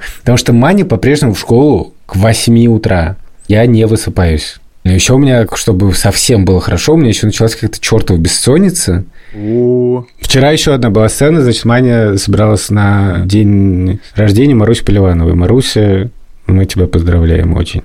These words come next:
Speaker 2: Я, кстати, записал Марусе кружочек, и она мне, она мне прислала кружочек, где она говорит спасибо.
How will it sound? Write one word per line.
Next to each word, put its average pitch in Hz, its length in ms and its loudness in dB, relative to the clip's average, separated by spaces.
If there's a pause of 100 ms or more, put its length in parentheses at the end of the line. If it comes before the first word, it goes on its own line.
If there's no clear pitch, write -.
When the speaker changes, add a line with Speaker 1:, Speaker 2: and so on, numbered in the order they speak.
Speaker 2:
Я, 151 160 0
кстати, 156 180 -2
записал 147 260 -2
Марусе 151 260 0
кружочек, 156 420 0
и 151 40 0
она 147 100 0
мне, 156 120 0
она 151 200 0
мне 170 140 0
прислала 151 340 0
кружочек, 139 360 -2
где 123 120 0
она 120 120 -2
говорит 120 240 0
спасибо. 107 480 -6